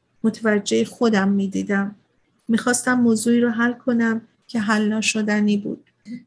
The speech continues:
لیسا سری تکون می‌ده و میگه به این شرایط ناخوشایند ادامه می‌دادم به خاطر اینکه احساس می‌کردم که می‌تونم اونو تحمل کنم. خب بالاخره تو اون زندگی خودش انقدر با مشکلات بزرگ شده بوده که عادت کرده بوده به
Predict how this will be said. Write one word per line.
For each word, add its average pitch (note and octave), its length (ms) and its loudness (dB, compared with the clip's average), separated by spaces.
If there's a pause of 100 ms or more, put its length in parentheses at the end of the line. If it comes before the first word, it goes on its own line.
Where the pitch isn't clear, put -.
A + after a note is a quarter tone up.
(100)
لیسا B3+ 260 4
سری C4+ 360 2
تکون C4+ 340 -4
می‌ده C#4+ 220 2
و D#4+ 100 4
میگه B3+ 340 2
به B3 120 -4
این B3+ 140 0
شرایط A#3 460 0
ناخوشایند A3+ 880 -2 (340)
ادامه A3+ 440 4
می‌دادم C4 580 2 (380)
به A#3 80 -4
خاطر A#3 320 -4
اینکه B3 280 0
احساس - 420 -2
می‌کردم A#3 640 -2
که B3+ 380 2 (300)
می‌تونم A3+ 500 0
اونو G#3+ 160 0
تحمل G3+ 500 0
کنم. G3+ 340 -8 (560)
خب C4 160 -2
بالاخره A#3 440 2
تو A#3+ 180 -6
اون A#3+ 100 0
زندگی A3 540 0
خودش A#3+ 560 -2
انقدر A#3 240 0
با A3 120 0
مشکلات A3 500 -2
بزرگ A3 280 0
شده A3 280 -4
بوده A#3 260 -2
که A#3+ 180 -6
عادت A#3+ 360 0
کرده G3+ 340 2
بوده G3+ 200 0
به G3+ 240 -2